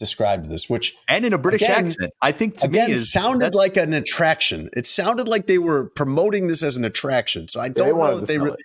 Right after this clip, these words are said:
Speaker 3: They wanted
Speaker 1: I
Speaker 3: to
Speaker 1: think
Speaker 3: sell
Speaker 1: they
Speaker 3: it.
Speaker 1: maybe wanted to see it turn the s-, the quote unquote wrong way.
Speaker 3: One thousand percent.
Speaker 2: Yeah.
Speaker 1: Yeah.
Speaker 2: Yeah. Give me the, give me the cursing parrots. I need that. I think we need that. I think we need those in Florida. Like, I think that fits our,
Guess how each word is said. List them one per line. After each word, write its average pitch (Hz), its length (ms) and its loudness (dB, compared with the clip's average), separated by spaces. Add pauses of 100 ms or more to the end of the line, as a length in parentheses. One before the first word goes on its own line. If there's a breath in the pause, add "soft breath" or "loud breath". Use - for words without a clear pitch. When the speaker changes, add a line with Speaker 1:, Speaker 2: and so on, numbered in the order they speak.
Speaker 3:
They 170 80 0
wanted 160 220 0
Speaker 1:
I 202 60 2
Speaker 3:
to - 40 -6
Speaker 1:
think - 120 -8
Speaker 3:
sell - 40 -4
Speaker 1:
they 214 80 4
Speaker 3:
it. 190 60 0
Speaker 1:
maybe 170 240 2
wanted 135 400 2
to 120 80 0
see - 160 0
it 110 180 -4
turn 107 320 -2
the 101 140 -2
s-, - 340 0
the 107 200 -2
quote 123 220 -2
unquote 104 360 -4
wrong 98 280 -2
way. 82 220 -6 (600)
Speaker 3:
One 113 180 -2
thousand 78 320 -4
percent. - 300 -16 (340)
Speaker 2:
Yeah. 90 240 -4 (100)
Speaker 1:
Yeah. 87 220 -10
Speaker 2:
Yeah. 95 260 -2
Give 151 160 -4
me 165 60 -2
the, 135 160 -2
give 160 120 -4
me 160 60 -2
the 139 80 -2
cursing 110 320 -4
parrots. 87 460 -4 (440 loud breath)
I 117 120 0
need 117 240 -2
that. 87 340 -2 (160)
I 110 80 -4
think 143 160 -4
we 110 80 0
need 104 160 0
that. 98 100 -2
I 113 40 0
think 170 180 -4
we 143 100 0
need 139 200 0
those 131 280 2
in 107 140 0
Florida. 110 540 -2
Like, 101 180 -2
I 107 40 0
think 139 180 -4
that 127 200 0
fits 131 280 -2
our, 101 260 -2